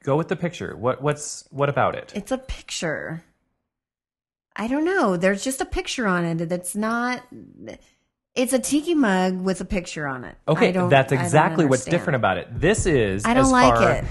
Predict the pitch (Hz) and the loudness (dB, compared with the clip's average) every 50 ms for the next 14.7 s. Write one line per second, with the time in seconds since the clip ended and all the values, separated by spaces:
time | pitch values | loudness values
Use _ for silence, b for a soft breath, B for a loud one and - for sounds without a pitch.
0 | B B B B 135 127 - - - 139 127 135 139 127 135 98 107 120 147 160 | B B B B -2 -2 -2 -2 0 2 2 2 2 2 0 0 0 0 0 0
1 | 143 104 85 80 151 - 208 196 - - - - - 226 190 165 156 - - - | 0 0 0 0 0 0 0 -2 -4 -6 -8 -6 -4 -4 -4 -4 -6 -8 -12 -14
2 | - - - 143 147 143 143 151 139 120 117 113 113 120 127 135 135 - _ - | -8 0 2 4 4 2 0 0 2 2 4 4 2 0 -2 -6 -10 -14 _ -6
3 | - 185 214 185 135 - 104 90 71 71 73 - - - - - 131 117 104 123 | -2 0 0 2 2 0 -2 -4 -4 -6 -6 -6 -6 -6 -6 -6 -6 -4 -4 -4
4 | 139 - 110 85 76 73 - - - 104 120 120 107 90 - B B B B B | -4 -4 -6 -6 -8 -10 -12 -10 -10 -10 -8 -8 -8 -10 -10 B B B B B
5 | _ - 151 170 - 202 190 269 269 269 262 - - - 262 269 302 269 175 143 | _ 2 2 2 4 4 4 4 2 2 0 -2 -4 -4 -2 -2 -2 -2 0 2
6 | 143 151 143 - - 170 170 196 185 - - - - - - 233 240 - 247 196 | 2 2 2 2 2 2 4 4 2 -2 -8 -14 -10 -6 -4 -4 -4 -2 0 0
7 | 143 113 90 73 67 - - - - - - - 135 131 127 127 123 120 120 117 | 0 2 0 -2 -2 -6 -8 -8 -12 -12 -12 -4 0 0 2 2 2 2 0 0
8 | 110 - - _ - 143 135 131 117 135 131 127 120 139 120 123 - 127 123 131 | -2 -4 -10 _ -16 -14 -12 -4 0 0 0 2 0 -2 -4 -4 -6 -6 -8 -8
9 | - - - 170 180 185 175 - - 117 98 92 - - 92 92 95 104 101 B | -8 -10 -6 -4 -4 -4 -4 -6 -8 -8 -8 -6 -6 -6 -6 -4 -6 -6 -8 B
10 | B B B B B B _ _ _ _ _ - - - 147 147 170 175 175 - | B B B B B B _ _ _ _ _ -10 -4 -2 0 0 0 -2 -4 -10
11 | - - - 143 131 127 117 113 - - - - 123 113 101 - - _ - - | -6 -2 -2 0 0 0 0 -2 -4 -8 -10 -6 -4 -4 -4 -4 -8 _ -20 -6
12 | - 190 220 202 113 85 80 - - - - - - _ _ _ _ - 127 120 | -2 2 2 2 2 0 -2 -6 -10 -12 -14 -14 -16 _ _ _ _ -2 -2 0
13 | 120 113 - 120 113 120 139 156 165 170 151 143 147 - - - - 156 160 170 | 0 -2 -2 -2 0 2 2 2 2 0 0 0 0 -2 -2 -2 0 2 4 4
14 | 180 170 - - - 143 123 110 104 101 101 104 110 | 4 2 0 -2 0 0 0 2 0 0 -2 -4 -6